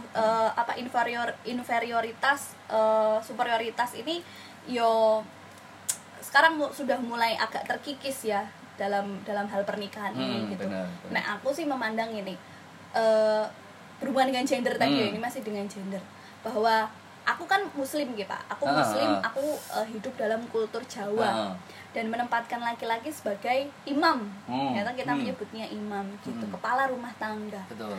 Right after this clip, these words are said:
Speaker 2: Nah, aku mengibaratkan, eh, kita ini biasanya orang bahtera gitu kan.
Speaker 1: Hmm,
Speaker 2: Aku tak
Speaker 1: hmm.
Speaker 2: simpel kayak mobil
Speaker 1: Hmm.
Speaker 2: ngono misalnya.
Speaker 1: Iya.
Speaker 2: Laki-laki itu yang menge-, eh, mengemudikan di
Speaker 1: Hmm,
Speaker 2: belakang
Speaker 1: hmm.
Speaker 2: setir gitu. Tapi
Speaker 1: Hmm.
Speaker 2: aku sebagai perempuan, aku di sampingnya, aku
Speaker 1: Hmm.
Speaker 2: membacakannya peta.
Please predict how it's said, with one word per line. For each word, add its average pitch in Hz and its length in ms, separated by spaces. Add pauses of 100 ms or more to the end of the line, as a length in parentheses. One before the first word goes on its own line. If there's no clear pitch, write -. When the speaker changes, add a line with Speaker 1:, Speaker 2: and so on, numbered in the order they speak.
(180)
Speaker 2:
Nah, - 140
aku 226 120
mengibaratkan, 240 1000 (340)
eh, 208 280 (100)
kita 269 340
ini 330 480 (340)
biasanya 233 320
orang 370 200 (300)
bahtera 269 560
gitu 233 160
kan. 269 220
Speaker 1:
Hmm, 320 160
Speaker 2:
Aku 277 140
tak 269 120
Speaker 1:
hmm. 240 80
Speaker 2:
simpel 269 220
kayak 247 180
mobil 233 360
Speaker 1:
Hmm. 226 180
Speaker 2:
ngono 214 100
misalnya. - 380 (100)
Speaker 1:
Iya. 196 220 (260)
Speaker 2:
Laki-laki 226 540
itu 277 160
yang 269 140
menge-, 240 400
eh, 226 160
mengemudikan 240 720
di 247 80
Speaker 1:
Hmm, 254 160
Speaker 2:
belakang 220 320
Speaker 1:
hmm. 233 80
Speaker 2:
setir 208 340 (140)
gitu. 190 260 (200)
Tapi 196 360
Speaker 1:
Hmm. - 140
Speaker 2:
aku - 140
sebagai 220 360
perempuan, 220 560
aku - 220
di 247 100
sampingnya, 214 680
aku 220 100
Speaker 1:
Hmm. 254 140
Speaker 2:
membacakannya 202 500
peta. 185 440